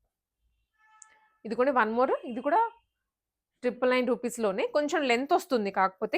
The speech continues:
క్రీమ్ కలర్ and పైనంతా ఇలా మనకి ఫ్-, ట్రీస్, కోకోనట్స్ అట్లా వచ్చాయి.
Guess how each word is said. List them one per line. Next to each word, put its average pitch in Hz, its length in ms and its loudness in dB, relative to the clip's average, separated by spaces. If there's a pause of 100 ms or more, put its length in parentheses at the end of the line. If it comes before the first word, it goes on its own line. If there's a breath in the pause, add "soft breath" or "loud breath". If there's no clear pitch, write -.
(120)
క్రీమ్ 277 340 0
కలర్ 220 300 6 (280)
and 240 200 -2
పైనంతా 247 420 4
ఇలా 254 180 2
మనకి 233 240 -2
ఫ్-, - 300 -12
ట్రీస్, 240 460 0 (300)
కోకోనట్స్ 220 540 2
అట్లా 208 180 0
వచ్చాయి. 190 360 -6